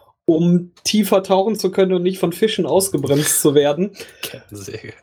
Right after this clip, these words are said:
Speaker 1: Alles, <laughs> alles im Pixel-Look,
Speaker 2: <laughs>
Speaker 1: total lustig, total bushaltestellentauglich, macht unendlich viel Spaß.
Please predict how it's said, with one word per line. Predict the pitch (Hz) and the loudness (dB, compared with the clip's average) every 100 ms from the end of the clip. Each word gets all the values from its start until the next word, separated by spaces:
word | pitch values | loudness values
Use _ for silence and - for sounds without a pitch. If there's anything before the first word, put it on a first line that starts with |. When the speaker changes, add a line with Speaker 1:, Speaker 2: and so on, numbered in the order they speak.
| - | -6
Speaker 1:
Alles, | - 208 247 254 - - | 2 2 2 -4 -8 -2
<laughs> | 180 180 196 - | -2 0 -2 0
alles | 196 240 240 | 2 2 2
im | 214 190 | 2 2
Pixel-Look, | 185 233 233 262 220 220 233 - | 0 0 2 2 2 2 0 -6
Speaker 2:
<laughs> | |
Speaker 1:
total | - 196 190 208 208 | -2 -2 2 2 4
lustig, | 208 226 - 214 208 | 2 0 -2 -4 -2
total | - 190 208 202 | -2 0 4 4
bushaltestellentauglich, | 190 220 226 226 202 185 - 196 190 190 208 196 196 196 185 185 - 160 151 | 2 0 0 0 0 -4 0 4 4 2 2 2 0 0 0 0 -10 -16 -6
macht | 165 190 190 _ - | -2 -2 -2 _ 0
unendlich | 185 196 170 175 180 170 170 | 0 0 -4 -4 -4 -4 -4
viel | 156 156 | -4 -6
Spaß. | - 143 143 156 - | -2 2 4 2 -2